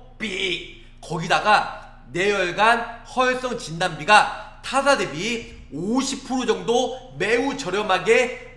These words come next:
반의 반값으로 가입이 가능하다는 거죠. 자, 여기 보시면 단독이에요. 고혈압, 고지혈, 당뇨만 있는 사람들 표준체로 가입이 가능하고요.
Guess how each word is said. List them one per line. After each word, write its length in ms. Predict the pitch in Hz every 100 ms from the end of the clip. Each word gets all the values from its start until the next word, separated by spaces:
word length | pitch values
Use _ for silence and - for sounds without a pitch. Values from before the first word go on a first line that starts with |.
| -
반의 520 | - 185 214 226 -
반값으로 1120 | - 170 - 170 - 190 214 262 247 - - -
가입이 460 | - 135 147 185 -
가능하다는 680 | - 170 247 226 185 139
거죠. 420 | 123 - 101 - - - - - - - - - - - - -
자, 300 | 170 - - - -
여기 220 | 190 226
보시면 720 | 247 226 208 190 208 - - -
단독이에요. 840 | 170 220 254 190 151 135 113 - - - -
고혈압, 840 | 160 202 226 202 - - - - -
고지혈, 480 | 160 160 220 160 - - - -
당뇨만 480 | 147 208 277 262
있는 220 | 214 190 165
사람들 720 | 165 160 233 - - - -
표준체로 460 | 254 277 269 269 254
가입이 320 | - 160 -
가능하고요. 920 | 160 160 170 156 127 180 208 - -